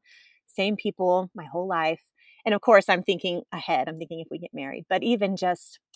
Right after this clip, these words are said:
being long distance for, you know, four years in college was a lot. So that was, that was when I was really first introduced to the military, um, life. And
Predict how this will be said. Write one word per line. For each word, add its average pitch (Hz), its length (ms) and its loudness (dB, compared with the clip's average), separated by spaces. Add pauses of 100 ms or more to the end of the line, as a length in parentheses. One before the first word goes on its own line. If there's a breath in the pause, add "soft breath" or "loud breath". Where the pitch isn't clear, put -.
(140)
being 214 180 4
long 175 240 2
distance 160 460 -4
for, 170 100 -6
you 156 100 -4
know, 147 100 -6
four 156 240 -6
years 147 240 -8
in - 100 -14
college - 320 -10
was - 160 -16
a - 40 -12
lot. - 300 -10
So - 140 -8
that 202 180 2
was, 196 260 -2 (380)
that 269 140 10
was 285 120 8
when 269 120 8
I 247 40 8
was 226 140 6
really 233 220 6
first 214 260 4
introduced 196 420 0
to 175 60 -10
the 202 80 -2
military, 170 720 2 (240 loud breath)
um, 160 260 -4
life. 160 480 0
And 170 460 -4